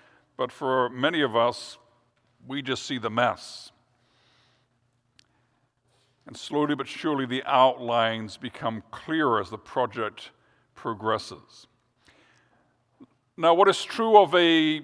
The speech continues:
of any construction site is true of the greatest construction project in the universe, which is the Church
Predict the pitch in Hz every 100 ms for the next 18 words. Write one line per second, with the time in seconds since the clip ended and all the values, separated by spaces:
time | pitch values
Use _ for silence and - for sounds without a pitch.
0 | - 147 143 202 190 175 139 - 160 -
1 | 156 143 - 151 151 151 - - 190 170
2 | 139 165 135 131 170 240 - 202 - -
3 | - 175 - - - 190 147 - 170 135
4 | - 190 170 - 160 170 151 151 165 233
5 | 156 131 131 - 156 165 131 165 - -
6 | 175 143 - -